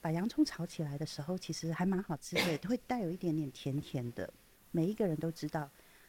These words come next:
切洋葱的时候，那个刺鼻子的那一种刺激感是很不舒服的，你会流眼泪，你会特别感觉到你很不想要切下去。大部分的人就算没有切过人，大概都知道会有这样子的一个体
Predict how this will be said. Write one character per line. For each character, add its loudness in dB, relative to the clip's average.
切 0
洋 0
葱 0
的 2
时 -4
候， -2
那 2
个 -2
刺 -6
鼻 -6
子 -6
的 -2
那 2
一 -2
种 -2
刺 -8
激 -8
感 -6
是 -4
很 0
不 0
舒 -6
服 -4
的， 0
你 0
会 0
流 0
眼 -2
泪， -6
你 0
会 -2
特 -2
别 -2
感 -2
觉 0
到 -4
你 -6
很 -14
不 -8
想 -10
要 -18
切 -6
下 -10
去。 -14
大 0
部 0
分 -2
的 2
人 2
就 -2
算 0
没 4
有 4
切 0
过 0
人， 0
大 -4
概 0
都 -2
知 -6
道 -4
会 -2
有 -2
这 -8
样 -2
子 -12
的 -10
一 -8
个 -10
体 -8